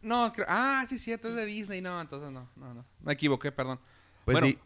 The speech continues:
Speaker 1: ¿va a
Speaker 2: di-,
Speaker 1: salir qué?
Speaker 2: Disney lanzó Coco V R, que significa Coco Realidad Virtual, que es una experiencia, no es un juego en sí, pero es una experiencia de realidad virtual,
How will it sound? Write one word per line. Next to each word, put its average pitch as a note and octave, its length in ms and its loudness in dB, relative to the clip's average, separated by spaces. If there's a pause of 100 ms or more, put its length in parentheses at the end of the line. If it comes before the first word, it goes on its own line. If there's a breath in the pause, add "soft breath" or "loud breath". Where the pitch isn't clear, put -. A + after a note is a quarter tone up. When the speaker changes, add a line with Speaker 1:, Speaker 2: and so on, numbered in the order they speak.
Speaker 1:
¿va C#3+ 60 6
a - 20 6
Speaker 2:
di-, C#3+ 60 6
Speaker 1:
salir G#3 180 2
qué? A3 320 -4
Speaker 2:
Disney D3+ 380 10
lanzó D#3+ 680 2
Coco C#3+ 300 4
V C3+ 320 4
R, G#2+ 320 4
que A2 180 0
significa G#2 600 -2
Coco C#3 520 2
Realidad G#2+ 560 -2
Virtual, C#3+ 440 0
que - 80 -4
es B2+ 80 -6
una C3+ 140 0
experiencia, A#2+ 600 0
no D3+ 100 0
es E3 120 0
un F#3+ 80 0
juego F3+ 400 6
en F3 100 4
sí, A3 340 -2
pero B2 200 4
es A#2 100 -2
una C#3 100 2
experiencia B2+ 500 -2
de C3+ 40 2
realidad A#2 320 2
virtual, D3 480 0